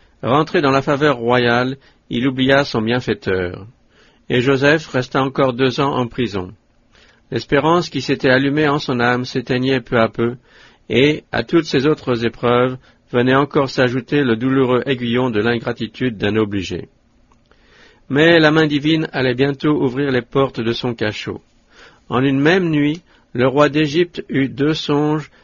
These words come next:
qui semblaient annoncer quelque grande calamité. Ses sages et ses magiciens, ne pouvant lui donner aucune lumière à ce sujet,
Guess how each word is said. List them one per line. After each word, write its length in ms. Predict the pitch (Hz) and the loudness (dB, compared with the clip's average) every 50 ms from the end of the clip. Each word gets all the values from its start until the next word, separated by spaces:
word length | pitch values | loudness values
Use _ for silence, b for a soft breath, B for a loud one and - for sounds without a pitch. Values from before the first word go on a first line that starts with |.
| b b _ | b b _
qui 100 | - 131 | -12 -10
semblaient 460 | 120 - 151 143 139 139 147 151 147 - - | -4 -2 0 0 2 2 2 2 0 -2 -4
annoncer 580 | 139 131 139 135 135 127 - - - 139 139 | -2 0 0 0 -2 -2 -4 -2 -2 -2 -2
quelque 300 | 135 - 123 113 - - | 0 -2 -2 -2 0 -2
grande 380 | 113 110 107 110 123 131 127 120 | -2 -2 0 0 0 0 -2 -2
calamité. 680 | - 123 110 110 110 107 110 110 _ - - 92 90 123 - _ _ _ _ _ b b b b b b b b | -2 -2 0 0 0 -2 -2 -4 _ -6 -6 -6 -6 -8 -16 _ _ _ _ _ b b b b b b b b
Ses 200 | - - - 123 | -8 -2 -2 -2
sages 480 | 113 - - 156 160 160 160 156 135 135 | -2 2 2 4 4 6 4 4 2 0
et 120 | - 131 | -4 -4
ses 200 | 127 - - 123 | -4 -2 -2 0
magiciens, 600 | 123 131 139 131 127 120 - - - 131 131 147 156 b b b b b b b | 0 2 0 0 -2 -4 -8 -4 -4 -2 -2 -4 -6 b b b b b b b
ne 100 | - 139 | -4 -4
pouvant 340 | 139 - 160 143 170 180 165 | -2 -2 -2 0 2 2 2
lui 120 | 151 147 | 2 2
donner 320 | 135 151 147 147 151 147 123 | 2 2 2 2 2 2 0
aucune 460 | - 160 165 156 - 170 160 147 135 | 0 -2 -4 -4 -2 -2 0 0 0
lumière 520 | 120 131 139 139 139 143 143 139 131 113 | 0 0 0 0 0 0 0 0 0 0
à 80 | 120 143 | -2 -4
ce 160 | - - 165 | -4 -4 -6
sujet, 520 | 139 - - 123 107 104 113 113 120 147 | -6 -4 -4 -4 -4 -2 -2 -2 -4 -4